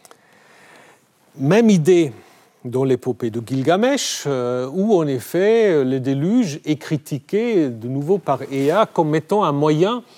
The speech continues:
démesuré des dieux pour limiter la multiplication des hommes. Donc il dit aussi,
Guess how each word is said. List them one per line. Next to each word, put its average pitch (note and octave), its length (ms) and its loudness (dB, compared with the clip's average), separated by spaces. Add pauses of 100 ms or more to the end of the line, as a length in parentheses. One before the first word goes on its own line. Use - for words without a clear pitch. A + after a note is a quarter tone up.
(140)
démesuré E3+ 800 4
des C#3 160 0
dieux A#2 280 -8 (520)
pour D3+ 240 2
limiter C#3+ 480 2
la D3 100 2
multiplication A#2 760 -8
des G#2+ 220 -8
hommes. F#3 260 0
Donc D3 280 2
il A#2+ 80 -10
dit A2 180 -10
aussi, A3+ 300 -4